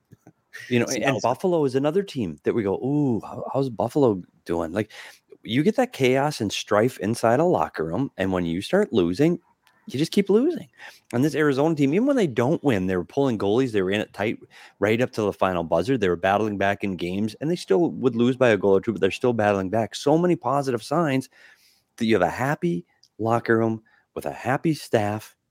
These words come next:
Speaker 1: Man, this is what happens. You still believe late in the game. When, when they get into Boston, they're still gonna believe. Now, will they win? I, who knows? I mean, Boston's, Boston's a really, really good hockey team.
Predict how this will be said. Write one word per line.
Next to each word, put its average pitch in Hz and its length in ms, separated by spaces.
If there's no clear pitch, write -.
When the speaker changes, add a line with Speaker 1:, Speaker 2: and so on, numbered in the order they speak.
Speaker 1:
Man, 180 180
this 123 160
is 165 60
what 190 140
happens. 190 500
You 117 80
still 143 360
believe 151 520
late 151 120
in 123 60
the 147 80
game. 165 300
When, 120 260
when 104 240
they 127 280
get 120 140
into 123 160
Boston, 127 600
they're 101 180
still 78 360
gonna 120 200
believe. 156 360
Now, 92 140
will 95 120
they 87 120
win? 123 460
I, - 80
who 190 160
knows? 71 480
I - 40
mean, 131 100
Boston's, 120 400
Boston's 110 380
a 82 60
really, 95 420
really 90 340
good 78 240
hockey 78 340
team. 69 280